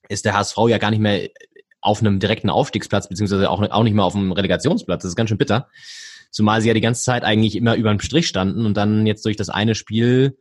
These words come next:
ziemlich auf den Boden der Tatsachen nochmal zurückgeholt wurden. Ähm, das ist schon krass. Ich hab, war auch überrascht, dass Köln Anfang rausgeworfen hat, kann man auch ein bisschen vielleicht nachvollziehen, ja, aber fand ich auch eine sehr harte Entscheidung,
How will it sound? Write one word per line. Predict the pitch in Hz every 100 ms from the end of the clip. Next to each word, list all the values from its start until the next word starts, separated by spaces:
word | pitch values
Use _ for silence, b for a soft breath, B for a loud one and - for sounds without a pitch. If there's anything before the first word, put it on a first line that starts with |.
| b b b b -
ziemlich | - 139 117 120
auf | 110 -
den | 113
Boden | 117 120
der | 110
Tatsachen | 123 139 113 104
nochmal | 107 104
zurückgeholt | 127 135 95 92 87
wurden. | 90 92 120 127 _ B B _ 104
Ähm, | 104 107 107 110 110 110 110 113 - _ _ _ _
das | - -
ist | 135
schon | 156
krass. | 156 131
Ich | 120
hab, | 139 110
war | 135
auch |
überrascht, | 131 120 143
dass | 127 -
Köln | 135 143 151 151 160 - _ _ _
Anfang | 117 139 143 120
rausgeworfen | 98 110 156 - 156 156 165 165 151
hat, | 147 160 - -
kann | - 127
man | 131
auch | 104 123
ein | 139
bisschen | 123 - 123
vielleicht | 107 117 110 - - -
nachvollziehen, | 101 104 147 151 139 139 - 139 139 139
ja, | 113 117 135 139
aber | 95 117 113
fand | 107 - - -
ich | 107
auch |
eine | 123 101
sehr | 101 135
harte | 156 160 151
Entscheidung, | 151 - 143 151 160